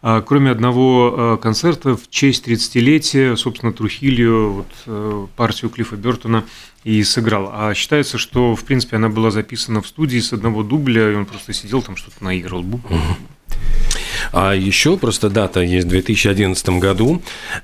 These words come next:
Speaker 2: э, э, з-, арестовали в Индии организаторов запланированного концерта «Металлики». Дело в том, что концерт отменили,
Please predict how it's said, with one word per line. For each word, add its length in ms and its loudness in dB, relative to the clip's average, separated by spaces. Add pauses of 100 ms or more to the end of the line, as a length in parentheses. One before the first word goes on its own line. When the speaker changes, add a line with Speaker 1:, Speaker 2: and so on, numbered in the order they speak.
Speaker 2:
э, 420 2
э, 560 2
з-, 120 -2
арестовали 640 0
в 120 2
Индии 420 4
организаторов 840 0
запланированного 760 2
концерта 500 0
«Металлики». 600 0 (480)
Дело 240 4
в 60 -12
том, 140 2
что 140 0
концерт 440 0
отменили, 640 2